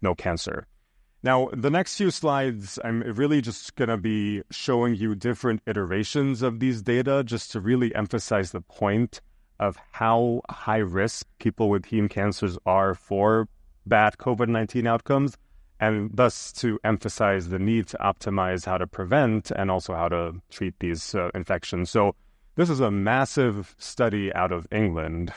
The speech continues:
where they, um, through their National Health System database, they took, uh, a random subset of twenty-five percent of people, which ended up being about thirteen million individuals, and then looked at,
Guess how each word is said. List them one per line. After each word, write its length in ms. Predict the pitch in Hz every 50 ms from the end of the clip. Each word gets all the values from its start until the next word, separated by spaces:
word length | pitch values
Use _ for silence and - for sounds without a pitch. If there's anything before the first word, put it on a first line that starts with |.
| - -
where 720 | - 98 98 95 92 92 90 87 87 87 90 92 92 95 -
they, 480 | 92 87 104 95 95 95 98 98 - - - _ - - -
um, 560 | 123 101 90 90 82 82 85 87 92 92 90 - -
through 240 | - - - 135 123
their 400 | 113 120 110 104 98 92 98 98
National 560 | 95 104 101 101 95 - 113 110 104 95 92
Health 280 | 92 - 104 98 87 -
System 480 | - - 107 - - - 107 92 87 82 -
database, 720 | 113 110 127 120 95 85 82 78 78 80 - - - - - - _ - - - -
they 120 | - 95 92
took, 340 | - - - 117 - - - - -
uh, 240 | 107 101 95 95 - -
a 140 | 98 98
random 400 | 90 92 113 135 147 147 147 139
subset 580 | 120 - - 135 - - - - 120 113 98 -
of 400 | - 98 92 92 87 82 - - _ _ _ _ _ -
twenty-five 480 | - 131 123 135 127 - 127 117 110 -
percent 360 | - 104 - - 117 110 101
of 80 | 92
people, 320 | - - 127 - 190 196 165
which 160 | 127 - -
ended 220 | 107 107 104 87
up 100 | 95 85
being 280 | 82 101 101 98 95 95
about 420 | 92 82 95 90 90 87 - - - - - - - - - _ -
thirteen 400 | 135 127 120 - - 127 110 110
million 320 | 110 113 113 107 107 101
individuals, 720 | 98 92 92 85 104 98 95 98 90 90 87 90 90 95
and 120 | 101 95 98
then 200 | 98 98 95 92
looked 300 | 113 123 - - - 120
at, 420 | 107 104 101 - _ - -